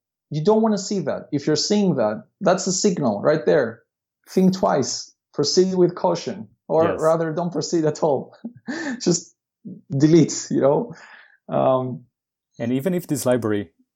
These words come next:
Speaker 2: is a singleton, right? It has a singleton instance, put it behind an interface, inject the singleton.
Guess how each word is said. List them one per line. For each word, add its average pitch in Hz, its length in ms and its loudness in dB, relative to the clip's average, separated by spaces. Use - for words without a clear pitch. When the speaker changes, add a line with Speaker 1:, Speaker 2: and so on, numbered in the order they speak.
Speaker 2:
is 123 440 -4
a 110 80 -2
singleton, 117 800 -4
right? 107 180 -4
It - 80 -8
has 117 140 -2
a 101 40 -8
singleton 113 540 -4
instance, 131 580 -8
put 107 140 -2
it 107 60 0
behind 107 280 -2
an 110 60 -2
interface, 117 640 -4
inject 107 500 -2
the 110 100 -4
singleton. - 460 -8